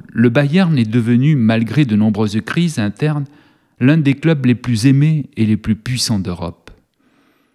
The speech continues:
Au matin du vingt-sept février mille neuf cents, le club munichois de gymnastique,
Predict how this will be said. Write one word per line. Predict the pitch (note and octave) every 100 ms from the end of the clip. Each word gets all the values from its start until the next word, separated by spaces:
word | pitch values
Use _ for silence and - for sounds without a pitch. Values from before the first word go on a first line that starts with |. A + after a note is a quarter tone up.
| _ _ _ _ B2+
Au |
matin | C3 B2+ - F#3
du | D#3+ A#2
vingt-sept | G2+ C#3 - E3+ -
février | C3 G#2+ A2
mille | G2+ G2+
neuf | G2 -
cents, | - D#3+ F#3+ _ _ _ _ _ _ _ _ -
le | B2+ C#3
club | D#3 B2+
munichois | B2 B2+ B2 - D3+ D#3
de | G2+
gymnastique, | F#2+ F#2+ F#2+ - - F3 _ _